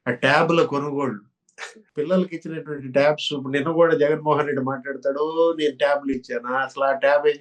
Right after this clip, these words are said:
చేసుకుంటున్నారు, ఎక్కడుంది? ఇవాళ వెళ్ళి చూడమా. అరే, ఎన్ని లక్షలు ఏ-, పోసుకున్నారమ్మా, కోట్ల రూపాయలు కొల్లగొట్టారు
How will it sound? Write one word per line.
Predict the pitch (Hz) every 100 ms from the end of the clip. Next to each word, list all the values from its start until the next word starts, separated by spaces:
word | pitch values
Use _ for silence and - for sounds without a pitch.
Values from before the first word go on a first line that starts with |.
| 147
చేసుకుంటున్నారు, | 135 131 123 127 127 _ _
ఎక్కడుంది? | 123 151 135 127 127 -
ఇవాళ | 131 127
వెళ్ళి | 127 135 151
చూడమా. | 143 147 151 143 - - _ _ -
అరే, | 214
ఎన్ని | 220 175 127 117 131 175 190 190 170 139 123
లక్షలు | 104 120 - 196 196 190 156
ఏ-, | 147 147 139 135 - -
పోసుకున్నారమ్మా, | - - 139 135 135 127 135 135 _ _
కోట్ల | - 196 202 214
రూపాయలు | 190 190 185 175 170
కొల్లగొట్టారు | 143 139 139 127 123 123 117